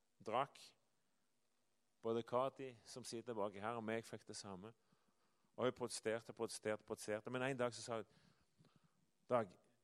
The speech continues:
Jesus sa at jeg skal gifte meg med han igjen.» Samme dagen ringte han opp.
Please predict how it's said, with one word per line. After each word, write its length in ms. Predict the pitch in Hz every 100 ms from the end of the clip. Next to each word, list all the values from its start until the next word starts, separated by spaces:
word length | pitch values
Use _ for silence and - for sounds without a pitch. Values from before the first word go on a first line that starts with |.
| -
Jesus 280 | 123 127 120
sa 160 | 120
at 120 | 120 -
jeg 80 | 110
skal 160 | 117
gifte 240 | 107 - 107
meg 120 | 110
med 80 | 110
han 140 | 104
igjen.» 160 | 90 80 - _ _ _ _ _ _ _ _ _ _
Samme 280 | - 147 139
dagen 260 | 123 131
ringte 280 | 123 110 -
han 100 | 107
opp. 160 | 123